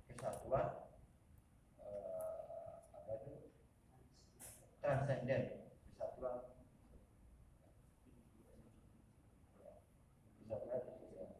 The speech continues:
unity of religion. Jadi bukan hanya sebatas sosial. Ada yang hatinya sudah beriman,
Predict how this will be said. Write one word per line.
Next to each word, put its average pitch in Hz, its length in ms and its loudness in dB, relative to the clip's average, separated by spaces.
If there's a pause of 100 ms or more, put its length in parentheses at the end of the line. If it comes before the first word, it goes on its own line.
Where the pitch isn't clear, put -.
unity 120 320 -6
of 127 80 0
religion. - 0 - (720)
Jadi - 100 -6 (140)
bukan - 160 8
hanya - 320 2
sebatas - 400 0
sosial. - 400 0 (2500)
Ada 190 160 10
yang 247 160 10
hatinya 196 320 8
sudah - 240 2
beriman, - 360 10